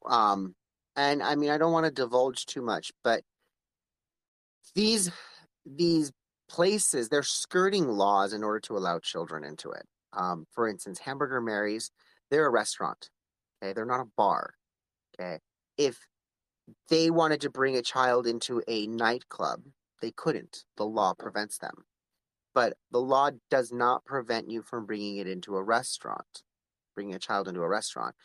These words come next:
And as long as that restaurant serves food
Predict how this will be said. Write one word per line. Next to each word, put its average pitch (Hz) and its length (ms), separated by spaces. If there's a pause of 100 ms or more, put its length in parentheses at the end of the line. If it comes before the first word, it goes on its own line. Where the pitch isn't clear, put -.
(220)
And 120 120
as 113 160
long 139 360
as 139 100
that 123 260
restaurant - 880 (580)
serves 127 720 (200)
food 110 600